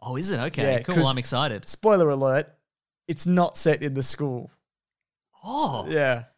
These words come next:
Speaker 2: They, well, they say at the end of this
Speaker 1: So there's no
Speaker 2: movie.
Speaker 1: magic?
Speaker 2: No,
Speaker 1: Because
Speaker 2: there's
Speaker 1: they're,
Speaker 2: plenty
Speaker 1: they're
Speaker 2: of
Speaker 1: not
Speaker 2: magic.
Speaker 1: leg-,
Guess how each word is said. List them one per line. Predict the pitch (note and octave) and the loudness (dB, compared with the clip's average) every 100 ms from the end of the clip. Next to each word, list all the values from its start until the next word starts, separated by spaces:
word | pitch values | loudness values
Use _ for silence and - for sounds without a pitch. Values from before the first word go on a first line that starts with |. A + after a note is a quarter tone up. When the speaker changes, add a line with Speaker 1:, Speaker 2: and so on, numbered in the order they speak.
| - | -6
Speaker 2:
They, | A#3+ | 2
well, | C4+ C4 | 4 6
they | C4 | 4
say | - C#4+ | 6 4
at | G#3 | 6
the | G#3 | 6
end | F3 | 6
of | |
this | D#3 | 4
Speaker 1:
So | G#3+ | 6
there's | F#3+ F3+ | 6 6
no | F3 | 4
Speaker 2:
movie. | D3+ | 4
Speaker 1:
magic? | G3 C#3 G#2+ - _ _ | 2 0 -8 -16 _ _
Speaker 2:
No, | F3+ | 6
Speaker 1:
Because | E3+ D3+ | 8 8
Speaker 2:
there's | E3 | 6
Speaker 1:
they're, | E3 | 4
Speaker 2:
plenty | F#3 | 2
Speaker 1:
they're | F3 | 2
Speaker 2:
of | E3 | 4
Speaker 1:
not | - D#3+ | 4 4
Speaker 2:
magic. | |
Speaker 1:
leg-, | E3+ D#3+ | 0 -2